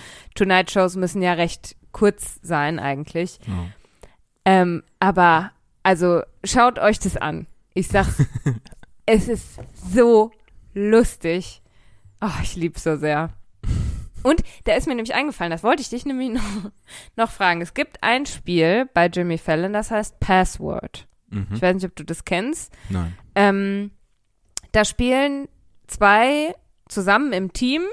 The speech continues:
Speaker 2: Mhm.
Speaker 1: halt dann gegeneinander, ne? Ähm, und einer aus dem Team oder eine bekommt halt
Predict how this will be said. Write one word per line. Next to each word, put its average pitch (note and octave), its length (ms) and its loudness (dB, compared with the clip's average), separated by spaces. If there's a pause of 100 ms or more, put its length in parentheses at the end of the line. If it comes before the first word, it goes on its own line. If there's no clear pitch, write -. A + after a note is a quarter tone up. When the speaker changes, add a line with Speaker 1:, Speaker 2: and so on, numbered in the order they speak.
(300)
Speaker 2:
Mhm. A2 240 -6 (500)
Speaker 1:
halt E3+ 380 -6
dann F3+ 240 -2
gegeneinander, F3+ 760 0
ne? C4 220 -4 (640)
Ähm, A3 360 4
und A3+ 420 -2 (520)
einer D4+ 580 2
aus - 180 0
dem C4 240 -6
Team C#4+ 280 0
oder A3 220 2
eine B3 260 2
bekommt A3+ 440 -2
halt G#3+ 400 -2